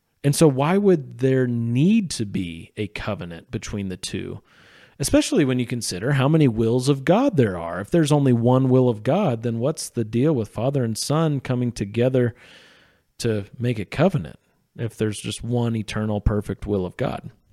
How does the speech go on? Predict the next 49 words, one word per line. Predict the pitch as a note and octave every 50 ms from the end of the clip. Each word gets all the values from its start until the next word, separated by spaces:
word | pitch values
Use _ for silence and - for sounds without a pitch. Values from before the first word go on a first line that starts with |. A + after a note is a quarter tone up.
| _ _ _ _ _ _ _ _ _ _ _ _ - -
Another | B2 C3+ F3 A3+ - B2+
issue. | F#2 E2 - - - - - -
So | - - D#3+ E3+ C#3+ - - - - - - - _ _ _ _ _
those | D3 F#3 B3 C4+ A#3
are | A3 F3
my, | D3+ C3+ B2+ B2 A#2 A2 G2+ - _ _ _ _ _ _ -
uh, | A#2 A2
philosophical | - - F#3 G3 E3 C3 - D#3+ C#3+ C3+ A#2+ - B2+ - - G2+ F2+ - - _ _ _ -
reasons | C3 B2+ B2+ B2 A2+ G#2+ A2 G2+ G2+ - - - _ _ _ _
for | - B2+ B2
why | A#2 A#2 A#2 A#2+ A#2 A2+
I, | G#2+ G#2 G#2 G#2 G2+ - -
uh, | A2+ G#2+
disagree | G#2+ A#2 - - - A#2+ A#2
with | A2 G#2+ -
that, | A#2+ A2+ G#2 B2
but | B2 A#2
I | A#2
think | - - D3+ C#3+ A#2
just | C3 A#2 -
the | B2+
first | A2+ - C3+ C3 A#2+ -
line | B2+ B2 B2 B2 B2
on | A2+ G#2+
its | G2+ - -
own | D#3 E3 C#3 A#2
is | G#2 G#2+
enough. | G#2 B2+ C#3 A#2 G#2 - -
The, | - G#2+ - _
the | - - A#2+
Bible | A2 A2+ G2+ G2 G2+ G2
doesn't | G#2 G2+ G2 - - - -
mention | G#2+ G#2+ G#2+ - - - G2+ G#2+ - - - - - - - - - - -
that | - A2+ G2 -
covenant. | - B2+ B2+ G#2 F#2 F2+ - - - - - - - - -
I | D3 F#3
want | C4 D#4+
to | D#4+
revisit | A3+ F3+ G3 F#3 C#3 D3+ D#3+ C#3+ D3 B2 -
the, | - B2 A#2 A#2
uh, | A2+
Michael | G#2 A#2 C#3+ E3 D#3 - A2 F2+
Horton | G#2+ C3+ C#3+ - A#2 A2
quote | - - A#2 A2 G#2+ G#2+ - -
just | A2 A#2 D3+ F#3 G#3+ G#3+ F#3 - -
for | - B2+ A#2+ A2+
a | G#2+
moment, | G#2 A2 A#2 A2+ G#2 F#2+ F#2+ - -
though. | - - - F#2+